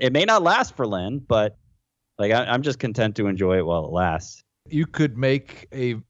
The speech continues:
Speaker 2: a very good argument that if you were to just hide the names and show me and Scott what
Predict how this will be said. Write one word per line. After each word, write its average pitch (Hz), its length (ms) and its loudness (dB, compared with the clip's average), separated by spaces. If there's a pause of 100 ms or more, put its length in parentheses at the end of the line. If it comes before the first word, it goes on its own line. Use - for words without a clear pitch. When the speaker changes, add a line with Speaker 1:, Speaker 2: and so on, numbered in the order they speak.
(180)
Speaker 2:
a 123 100 -8
very 123 540 2
good 117 240 0
argument 110 640 0
that 107 380 0
if 120 240 -8
you 135 140 2
were 135 200 2
to 120 60 -2
just 127 260 -2
hide 131 320 2
the 123 100 -2
names 123 680 0 (380)
and 117 260 -2
show 131 720 2
me 123 300 -8
and 139 160 -6
Scott 110 440 -2 (440)
what 135 300 0